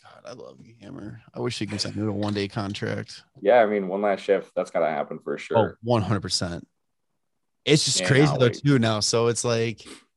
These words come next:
Speaker 1: the dynasty era is gone. Hjalmarsson's retired. Seaves is retired. Keith's retired. Shaw's
Speaker 2: <laughs>
Speaker 1: retired.
Speaker 2: Keith's retired?
Speaker 1: Or, sorry, this is
Speaker 2: <laughs>
Speaker 1: actually retired.
Speaker 2: Keith is gone.
Speaker 1: Keith is gone. Um,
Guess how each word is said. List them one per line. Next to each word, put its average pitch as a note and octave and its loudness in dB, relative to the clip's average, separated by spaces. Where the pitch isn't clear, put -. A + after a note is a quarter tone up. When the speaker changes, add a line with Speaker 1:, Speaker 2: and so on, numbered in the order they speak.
Speaker 1:
the A#2 -2
dynasty B2+ 4
era C3 6
is B2 2
gone. G2 -2
Hjalmarsson's A2 -2
retired. A2 0
Seaves G#2+ -4
is G#2+ -8
retired. G#2+ -2
Keith's - -4
retired. G#2 -6
Shaw's G#2 -2
Speaker 2:
<laughs> - -
Speaker 1:
retired. G#2+ -2
Speaker 2:
Keith's C#3+ 2
retired? C3+ 6
Speaker 1:
Or, B2 0
sorry, A#2 4
this A2+ -4
is A3+ 6
Speaker 2:
<laughs> - -16
Speaker 1:
actually G#2+ -8
retired. - 0
Speaker 2:
Keith C3 -4
is E2+ -2
gone. D2+ 2
Speaker 1:
Keith D3+ -6
is A2+ -4
gone. G2+ -8
Um, G2 -16